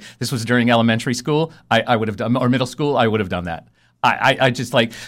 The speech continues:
because, because in the end, that get, you said you can get that immediate response. You're absolutely correct. What you can get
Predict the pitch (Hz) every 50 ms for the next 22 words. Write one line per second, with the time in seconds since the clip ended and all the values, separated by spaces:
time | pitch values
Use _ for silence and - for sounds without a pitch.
0 | - - 160 - - 185 175 165 - - 147 185 - - 185 175 - - 190 220
1 | 233 233 208 220 208 180 151 - 160 151 135 113 107 120 120 - - - 110 139
2 | 143 190 - - 120 113 151 139 - 135 165 165 - 180 151 135 143 - 156 135
3 | 120 151 147 - 151 139 123 117 117 123 143 156 135 139 135 127 - 110 110 -
4 | - 123 104 87 85 - - 143 - 139 156 185 170 - 185 160 143 131 131 110
5 | - 135 117 92 - - 127 147 170 - 202 214 208 - 247 220 185 156 123 117
6 | 113 -